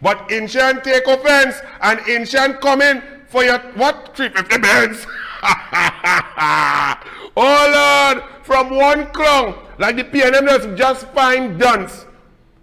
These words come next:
to elevate. A man reaching the Senate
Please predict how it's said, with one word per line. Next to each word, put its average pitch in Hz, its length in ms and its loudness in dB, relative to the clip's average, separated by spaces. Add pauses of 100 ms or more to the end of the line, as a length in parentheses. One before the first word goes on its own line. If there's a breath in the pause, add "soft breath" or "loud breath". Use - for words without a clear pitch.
(220)
to - 180 -6 (140)
elevate. 185 720 -4 (680 soft breath)
A 226 120 2
man 285 240 4
reaching 285 340 0
the 285 140 -2
Senate 277 680 0